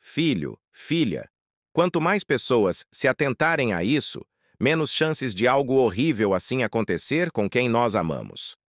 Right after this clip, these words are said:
Agora menos abalada, a moça pega novamente seu celular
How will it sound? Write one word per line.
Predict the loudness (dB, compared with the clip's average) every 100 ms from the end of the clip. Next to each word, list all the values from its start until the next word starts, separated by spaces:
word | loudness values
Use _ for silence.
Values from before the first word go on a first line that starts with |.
| _
Agora | 0 2 2 2
menos | 0 0 0 0
abalada, | 0 2 2 2 0 -2 -4 -2
a | 0
moça | 0 0 -4
pega | -2 0 0
novamente | 2 2 2 0 -2 -2
seu | -2
celular | 0 0 0 2 2 0